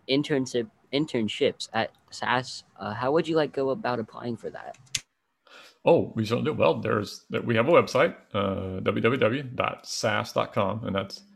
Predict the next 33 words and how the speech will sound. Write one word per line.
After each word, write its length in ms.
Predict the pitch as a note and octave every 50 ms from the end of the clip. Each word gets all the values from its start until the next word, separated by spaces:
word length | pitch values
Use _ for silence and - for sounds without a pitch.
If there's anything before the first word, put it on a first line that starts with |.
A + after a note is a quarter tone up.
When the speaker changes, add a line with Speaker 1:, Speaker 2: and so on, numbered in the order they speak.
| _ _ _ _ _ _ _ _ -
Speaker 2:
S 480 | - A2+ G#2 - - - - - - - _ - -
A 280 | A2+ A2+ A#2 A#2+ A2+ - -
S, 520 | G2+ G2 A2 A2+ - - - - - - _ _ _ _ _ _ _ _ _ _ _ _ _ _ _ _ _ _ _ -
uh, 160 | G2 F#2+ G2
dot 220 | - - F#2+ - -
com. 260 | A2+ G#2 G#2 A#2 A#2 - _ _ _ _ _ _ _ _
And 420 | - A2 G#2+ G#2+ G#2+ G#2+ G#2+ G#2 -
on 320 | - A2+ A#2 C3 D#3 D#3 C#3
that 220 | C#3 C#3+ C#3+ B2+
site, 300 | - - C3+ C#3+ D#3+ -
I 60 | A#2+
don't 180 | G#2+ C3+ C#3+ C3+
know 240 | C3+ C#3 C#3+ C3+ C3+ B2+ A#2 -
what, 360 | A2+ A2 A2+ B2+ C3 B2+ - -
if 260 | A#2+ A#2 A2+ A2 G#2
you 280 | A#2 B2 A2+ - - G#2
go 100 | B2+ B2
to 120 | A#2+ -
the 80 | - G#2
main 200 | G#2 G#2+ G#2+ G2+
site, 220 | - A#2+ G#2+ G2+
I 80 | F#2+ G2+
think 180 | A#2 A2+ A2+
there's 160 | A2 G2 F#2+
a 60 | G2+ G#2
careers 600 | - - A#2+ G#2+ G2+ A2 - G#2 G2+ G2+ - -
tab, 520 | - - - - - G#2 A2 G#2+ A2+ A2+ _ _ _ _ _ _ _ -
and, 680 | G2+ G2 G2 G2 G2 G2+ G2 G2 G2 G2 G2 G2 G2+ - -
uh, 220 | - F#2+ F#2+ G2 G2
there 300 | F#2 G2 G2 G#2 G2+ G2
are 360 | G2 G#2+ G#2+ G#2+ A2 A2 G#2+
internships 840 | G#2 A#2 C3 - B2+ B2 A#2 A#2 - B2+ A#2+ - - - - - -
available. 640 | A2+ A2 - E3+ E3 B2 G#2+ G#2 G#2+ A#2+ A#2+ -